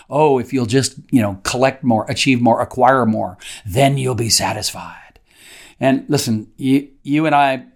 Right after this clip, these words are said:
we all know, don't we, that, um, you know, uh, s-, uh, sadly, psych wards, addiction clinics are filled with people who have acquired much, achieved much, and become addicted to much.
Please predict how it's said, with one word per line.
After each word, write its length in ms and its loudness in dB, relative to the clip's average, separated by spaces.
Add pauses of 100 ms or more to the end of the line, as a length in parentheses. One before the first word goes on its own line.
(140)
we 200 -2
all 180 8
know, 320 -6 (140)
don't 180 0
we, 240 -10 (460)
that, 600 0
um, 680 -2
you 160 0
know, 440 0
uh, 340 -14 (440)
s-, 400 -12
uh, 120 0
sadly, 720 0
psych 380 2
wards, 480 2 (260)
addiction 460 2
clinics 500 0 (200)
are 120 4
filled 600 0
with 180 -6
people 260 -6
who 80 -2
have 120 0
acquired 560 0
much, 240 -4
achieved 400 -2
much, 340 -2 (280)
and 100 0
become 600 0
addicted 720 -4
to 120 -6
much. 480 -10